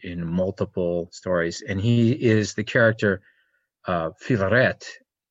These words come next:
in Malpertuis, who is the taxidermist. And I won't give away the spoilers there, but he turns out to be a very important character. And, and when you get down to it, um, it turns out that there was an actual person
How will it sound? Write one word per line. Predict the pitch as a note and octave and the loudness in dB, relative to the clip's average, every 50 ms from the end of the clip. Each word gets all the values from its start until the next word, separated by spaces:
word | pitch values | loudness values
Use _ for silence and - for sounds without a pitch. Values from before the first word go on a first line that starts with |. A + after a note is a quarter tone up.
| _ _ A2 | _ _ -4
in | G2 F#2 F2+ F2+ F2+ | -2 -2 0 0 0
Malpertuis, | F#2 G2 G2 F#2+ F#2 - A2+ G#2 F2+ - - - B2 G#2 F2+ E2+ - | 0 0 0 0 0 0 -2 -2 -2 -4 -2 0 2 2 2 0 -2
who | G2 F2+ | -4 -4
is | F2 F2 - | -4 -6 -6
the | - F2+ | -8 -10
taxidermist. | - - - G#2+ G2 - - - - F2 D#2+ E2 D#2 D2 D2+ C#2+ - - - - - | -8 -6 -6 -6 -6 -6 -8 -8 -8 -6 -4 -4 -6 -6 -8 -12 -12 -14 -14 -14 -12
And | E2+ E2+ | -10 -8
I | E2+ F2+ | -4 -2
won't | G#2+ A2+ G#2+ G2 | 0 0 0 0
give | G2+ F#2 | 0 -2
away | F2+ F#2 F2 | 0 -2 -4
the | D#2 | -4
spoilers | E2 - - - G#2 F#2+ E2+ E2 E2 - | -6 -10 -8 -6 -4 -4 -2 -4 -6 -4
there, | - F2+ F2+ E2+ D#2+ | -4 -2 0 0 0
but | D2+ D#2+ D2+ | -2 -6 -10
he | F2 | -10
turns | E2+ - - F#2 E2+ | -12 -10 -8 -8 -4
out | F2+ E2+ E2 _ | -4 -4 -6 _
to | - | -10
be | - D#2+ D#2+ | -10 -8 -8
a | D2+ | -6
very | D#2+ E2+ E2+ E2+ E2 D#2+ - _ _ _ _ _ _ _ _ - _ _ - | -4 -4 -2 -2 -4 -6 -8 _ _ _ _ _ _ _ _ -20 _ _ -12
important | - G2 F#2+ - - F2+ - E2+ - - | -10 -10 -10 -6 -6 -6 -6 -8 -12 -14
character. | - F#2 D#2 C2+ - _ _ - - - | -12 -12 -12 -14 -16 _ _ -20 -18 -14
And, | E2+ F2 E2+ D#2+ E2 - | -12 -12 -12 -12 -14 -14
and | - G#2+ F#2+ F#2+ F#2+ G#2+ - - | -12 -10 -8 -8 -8 -8 -4 0
when | A2+ G#2+ | 2 2
you | G#2 G2+ | 2 2
get | B2+ A2+ A#2 | 0 -2 0
down | - A#2+ C3 D#3 F3 F3 F3 | 2 2 4 6 6 4 4
to | - - F2 E2 | 2 0 -4 -4
it, | E2 D#2+ - _ _ _ _ _ _ _ _ _ _ _ _ _ _ _ - | -4 -6 -8 _ _ _ _ _ _ _ _ _ _ _ _ _ _ _ -12
um, | F#2 F2 E2+ E2+ D#2+ D#2+ D#2+ - _ _ _ _ - | -12 -10 -10 -10 -10 -12 -14 -14 _ _ _ _ -8
it | - G#2+ G#2+ | -6 -6 -4
turns | - - C#3+ C3+ A#2+ B2+ | 0 2 2 4 4 4
out | B2 A#2 A#2 A#2 - | 4 4 4 2 2
that | A2+ G2+ | 0 0
there | - G#2 G2+ G2 | 0 0 0 0
was | F#2 F2+ G2 G#2+ A#2 A#2+ A#2 A2 G#2 - | 0 0 0 2 4 4 4 2 2 0
an | G2+ F2+ | -4 -4
actual | E2 F2+ F#2+ F#2+ - - - G2+ F#2 F2 | -4 -6 -6 -6 -8 -6 -6 -4 -6 -6
person | - - - A#2 A#2 A2 - - F2+ E2+ D#2+ E2 | -6 -6 -2 -2 -2 0 -2 -2 -4 -4 -6 -8